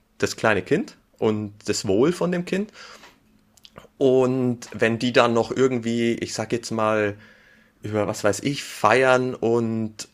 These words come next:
da machen sie das alleine und dann machen sie das alleine und so sprechen, dann ist da gerade bei mir so ein bisschen der Punkt so, „Ja, schön, es ist überhaupt nicht mein Thema, das interessiert mich ein bisschen weniger.“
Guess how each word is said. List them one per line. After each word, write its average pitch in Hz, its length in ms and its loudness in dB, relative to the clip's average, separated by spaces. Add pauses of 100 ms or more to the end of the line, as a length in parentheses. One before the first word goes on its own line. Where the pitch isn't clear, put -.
(140)
da 113 180 4
machen 120 280 0
sie 101 140 -10
das - 240 2
alleine 120 560 -2
und 107 120 -6
dann 110 100 -4
machen 113 220 -4
sie 107 120 -6
das 117 220 -2
alleine 117 440 0
und 117 120 -4
so 113 120 0
sprechen, 127 460 -4 (800)
dann 123 340 2
ist - 220 -2
da 120 440 6 (120)
gerade 117 320 2
bei 110 160 4
mir 131 240 0
so 139 80 -2
ein 123 100 -2
bisschen 127 320 0
der 110 100 0
Punkt 120 240 -6
so, 107 80 -6
„Ja, 107 380 2 (560)
schön, 120 360 2
es - 260 -12
ist - 340 -8
überhaupt 110 360 2
nicht 120 180 -8
mein 107 200 0
Thema, 127 480 -2 (520)
das - 140 -10
interessiert 107 440 -4
mich 92 140 -6
ein 95 80 -4
bisschen 90 320 -2
weniger.“ 87 340 0